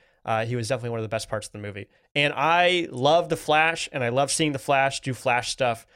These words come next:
So, uh, that was a big, uh, pro in my category. Uh, what about cons? What did you not like about this movie?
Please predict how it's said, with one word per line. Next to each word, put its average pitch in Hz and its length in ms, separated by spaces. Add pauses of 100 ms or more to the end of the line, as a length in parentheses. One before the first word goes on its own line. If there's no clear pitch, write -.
(240)
So, 110 580 (160)
uh, 107 260
that 127 180
was 123 100
a 123 60
big, 127 480
uh, 113 160
pro 120 320
in 107 60
my 104 180
category. 95 520 (220)
Uh, 113 220 (540)
what 135 80
about 127 260
cons? 107 580
What 139 100
did 135 80
you 127 80
not 120 240
like 104 160
about 95 160
this - 160
movie? - 220